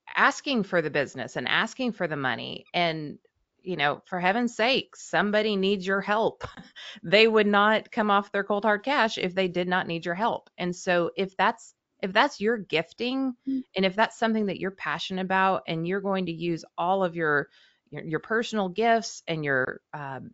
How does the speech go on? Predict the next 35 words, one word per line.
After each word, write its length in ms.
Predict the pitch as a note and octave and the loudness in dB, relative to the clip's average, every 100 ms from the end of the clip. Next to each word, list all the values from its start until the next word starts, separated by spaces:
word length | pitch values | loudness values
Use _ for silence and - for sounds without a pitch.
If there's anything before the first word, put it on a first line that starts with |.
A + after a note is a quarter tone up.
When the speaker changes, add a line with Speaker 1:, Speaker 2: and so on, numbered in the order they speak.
| - | -14
Speaker 1:
your 200 | D3 - | -12 -2
education 880 | G#3+ G3+ G3+ G#3 G#3 - G3 G3 F#3+ | 0 0 -4 -2 -2 -2 -4 -2 -4
and 100 | D3 | -4
everything 460 | - F#3 G#3+ G#3+ G3 | -2 -2 -2 -2 -4
that 180 | F3+ - | -4 -4
you 80 | |
invest 380 | E3+ E3 E3 - | -4 -2 -2 -2
into 240 | F3 - D#3 | -10 -8 -8
your 120 | D3+ | -8
career 420 | - D#3+ E3+ F#3 | -6 -2 0 0
in 200 | - F#3 | -2 -4
order 340 | - F3+ G3+ A3 - | -2 0 0 -4 -4
to 320 | G#3 F#3+ E3 E3+ _ _ _ | -2 0 0 -4 _ _ _
help 440 | - G3 G3 - _ - | 2 4 4 0 _ -8
that 360 | D#3+ E3 F3 - _ _ _ _ _ | 2 4 4 2 _ _ _ _ _
set 320 | - - A#3+ | -8 2 4
of 80 | A3+ | 4
siblings 600 | - C4 F#3 D3+ B2+ C3+ | 0 0 2 0 0 -4
who's 200 | - D#3+ | -6 -6
selling 480 | - G3 G3+ G3+ G3 | 0 2 2 0 0
their 340 | F#3+ F#3 F3+ - _ - | 0 0 -2 -8 _ -8
parents' 400 | G#3 G#3 G3 - | -2 -2 -4 -2
farm 520 | G3+ G3+ E3+ C3 C3 | 2 4 4 4 0
because 440 | D3 - D#3 D3+ | -6 -4 -4 -2
their 120 | E3 | -4
parents 340 | E3 F#3 F#3+ G3 | -2 -2 -2 -2
are 40 | |
no 160 | F3+ F3+ | 0 2
longer 240 | F3 F3 | 2 0
with 160 | E3+ F#3 | 0 -2
them. 100 | D#3 | 0
They're 160 | D3 - | 0 2
already 280 | F3 G#3 | 2 2
going 280 | F3 F3 F3+ | 0 0 0
through, 520 | F3 D#3+ D#3 D3+ D3+ | -4 -2 0 0 -2